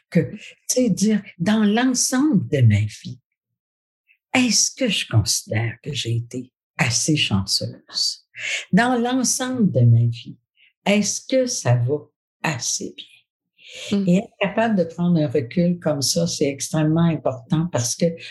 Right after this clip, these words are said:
Speaker 1: on a tendance à mettre le focus sur l'affaire qui va pas bien aujourd'hui.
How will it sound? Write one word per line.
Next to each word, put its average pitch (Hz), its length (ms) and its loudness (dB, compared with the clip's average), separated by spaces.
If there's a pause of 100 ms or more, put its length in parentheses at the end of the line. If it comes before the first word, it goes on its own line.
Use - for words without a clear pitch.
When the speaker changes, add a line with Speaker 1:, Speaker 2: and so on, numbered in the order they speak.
(160)
Speaker 1:
on 180 160 4
a 196 100 2
tendance 208 540 0
à 170 80 2
mettre 170 300 -2
le 165 80 2
focus 175 720 -2
sur - 540 0 (320)
l'affaire 180 680 0
qui 156 120 -2
va 147 160 0
pas 147 220 -2
bien 143 280 -8 (260)
aujourd'hui. - 580 -4